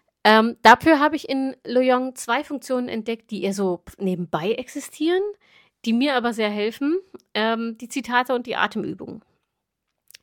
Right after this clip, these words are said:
Ja, die Zitate sind oft eher so Kalendersprüche, aber ich mag sowas, um kurz innezuhalten, mich daran zu erinnern, dass ich mich bewusst dafür entschieden habe, positiv durchs Leben zu gehen und so weiter. Ich finde es einfach ab und zu schön, mir sowas anzugucken. Mm,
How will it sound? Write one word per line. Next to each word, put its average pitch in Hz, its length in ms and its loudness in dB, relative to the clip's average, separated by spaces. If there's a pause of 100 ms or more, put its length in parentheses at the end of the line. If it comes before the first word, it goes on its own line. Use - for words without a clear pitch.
(120)
Ja, 202 300 6
die 254 160 -6
Zitate 208 440 2
sind 196 280 -2
oft 202 220 -2
eher 185 140 4
so 175 120 0
Kalendersprüche, 254 920 0 (440)
aber 240 160 4
ich 240 100 -8
mag 214 220 4
sowas, 185 400 0
um 196 160 -12
kurz 220 240 -2
innezuhalten, 208 1000 -4
mich 196 120 -8
daran 180 260 -4
zu - 100 -8
erinnern, 202 280 -4
dass 190 160 -8
ich 202 120 -14
mich 196 160 -10
bewusst 190 420 -4
dafür 202 220 -4
entschieden 208 380 -10
habe, 185 140 -6
positiv 233 540 -6
durchs 202 200 -2
Leben 190 220 -2
zu - 100 -14
gehen 190 180 -4
und 185 120 -8
so 185 120 -6
weiter. 185 300 -4 (320)
Ich - 140 -12
finde 330 180 0
es - 80 -12
einfach 226 240 -4
ab - 180 -4
und 202 120 -8
zu 202 100 -10
schön, 220 260 0
mir 214 80 -2
sowas 180 260 -6
anzugucken. - 560 -16 (880)
Mm, 233 400 -8